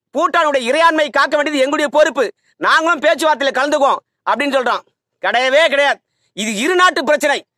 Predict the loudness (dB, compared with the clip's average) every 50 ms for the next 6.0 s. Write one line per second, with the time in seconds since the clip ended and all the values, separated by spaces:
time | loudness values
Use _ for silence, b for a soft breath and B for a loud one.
0 | _ _ _ -6 -2 0 2 2 2 2 2 0 0 2 0 0 0 0 0 0
1 | 0 0 0 0 0 0 0 0 -2 -4 _ _ _ _ _ -10 -6 -4 -4 -2
2 | 0 2 2 2 2 0 0 0 0 0 0 2 0 0 0 2 2 2 2 0
3 | 0 -2 -2 -2 -2 0 0 0 0 0 2 2 2 2 2 0 0 0 0 -2
4 | 0 0 0 0 0 0 0 0 0 0 0 -2 -2 _ _ _ _ _ _ _
5 | _ _ _ _ _ _ -6 -4 -2 0 0 -2 -2 -2 -4 -2 0 0 0 2